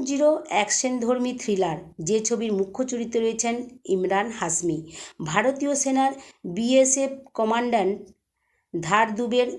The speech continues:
চরিত্রে দেখা যাবে ইমরানকে। জৈশে মোহাম্মদ কমান্ডার গাজী বাবার বিরুদ্ধে ভারতীয় সেনার অভিযান নিয়েই চিত্রনাট্য। দু হাজার এক সালে ভারতের পার্লামেন্টে হামলার নেপথ্যের মূল চক্রী ছিল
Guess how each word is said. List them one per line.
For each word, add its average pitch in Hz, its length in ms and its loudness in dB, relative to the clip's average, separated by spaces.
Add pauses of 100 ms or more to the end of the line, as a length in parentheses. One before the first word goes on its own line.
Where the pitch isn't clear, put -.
(140)
চরিত্রে 220 380 0
দেখা 202 280 0
যাবে 220 200 0
ইমরানকে। 175 640 0 (420)
জৈশে 220 480 2
মোহাম্মদ 220 480 0
কমান্ডার 208 540 2 (420)
গাজী 190 340 2
বাবার 233 320 2
বিরুদ্ধে 196 460 -2
ভারতীয় 202 460 0
সেনার 220 300 -2
অভিযান 208 360 0
নিয়েই 214 320 2 (300)
চিত্রনাট্য। 165 640 -4 (460)
দু 180 140 0
হাজার 202 300 4 (100)
এক 180 220 -2
সালে 196 260 0
ভারতের 190 440 0
পার্লামেন্টে 185 640 0
হামলার 180 460 -2
নেপথ্যের 190 500 -2
মূল 185 360 -2
চক্রী 220 420 -4
ছিল 220 200 -2